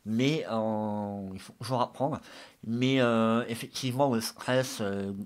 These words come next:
de cette société-là peut nous faire, euh, défaut.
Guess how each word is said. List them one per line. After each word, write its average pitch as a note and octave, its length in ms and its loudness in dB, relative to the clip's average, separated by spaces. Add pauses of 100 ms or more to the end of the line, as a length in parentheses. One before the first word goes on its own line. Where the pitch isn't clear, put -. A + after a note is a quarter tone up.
(140)
de A2 300 -2
cette B2 240 -6
société-là B2 840 0
peut G#2+ 120 -4
nous G#2 460 -2
faire, A2+ 400 -4
euh, F2+ 140 -10
défaut. G#2 400 -8